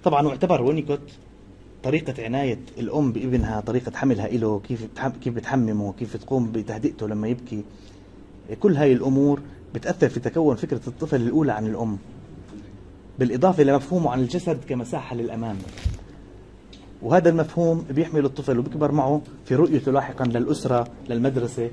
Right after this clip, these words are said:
للمجتمع، للشريك، لكل شيء. آه،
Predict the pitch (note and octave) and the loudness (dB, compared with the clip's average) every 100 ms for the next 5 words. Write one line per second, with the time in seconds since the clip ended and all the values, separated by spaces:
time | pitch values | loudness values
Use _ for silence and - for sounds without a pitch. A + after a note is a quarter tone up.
0 | - A#2 B2 C3 B2 A2+ A2 - - G#2+ | -6 -4 -4 -4 -6 -6 -8 -12 -14 -10
1 | - B2 A#2+ A#2 - - - - - B2+ | -4 -2 -2 -4 -12 -20 -20 -16 -6 -4
2 | C3+ - - - - - - - - - | -4 -6 -10 -18 -20 -20 -20 -18 -18 -18
3 | - - - - - - - - - - | -20 -20 -20 -20 -20 -20 -20 -20 -20 -16
4 | - - - - - - - - - - | -16 -16 -20 -20 -18 -18 -20 -20 -20 -20
5 | - - - A#2 A#2 A2 G#2+ G#2 G2+ G2+ | -18 -20 -14 -6 -4 -4 -4 -4 -6 -6
6 | G2+ G2 | -8 -12